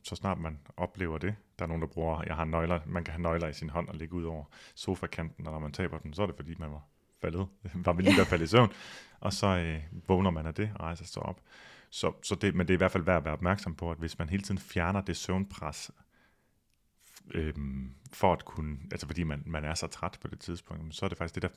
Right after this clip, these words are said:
der fastholder, eller kan være med til at fastholde, at man sover dårligt om natten, som skaber behovet for at sove og så videre. Lidt ligesom, at man kan forsøge at reparere på, øh, trætheden ved at drikke kaffe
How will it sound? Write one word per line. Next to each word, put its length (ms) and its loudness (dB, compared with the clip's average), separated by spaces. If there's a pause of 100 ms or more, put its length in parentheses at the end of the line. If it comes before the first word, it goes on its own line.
(120)
der 60 0
fastholder, 880 -4
eller 160 0
kan 200 4
være 100 -2
med 80 -2
til 100 -6
at 60 -4
fastholde, 520 -4
at 60 -8
man 100 -10
sover 180 -4
dårligt 240 -4
om 80 -8
natten, 360 -6
som 280 -2
skaber 460 0 (320)
behovet 400 4
for 60 -8
at 80 -8
sove 220 -6
og 80 -10
så 80 -6
videre. 200 -4 (400)
Lidt 160 2
ligesom, 320 2
at 160 -6 (400)
man 160 0
kan 100 -10
forsøge 300 2
at 80 2
reparere 520 -2
på, 240 -2 (440)
øh, 140 -4
trætheden 520 -2
ved 80 -4
at 180 -4
drikke 200 -6
kaffe 320 -4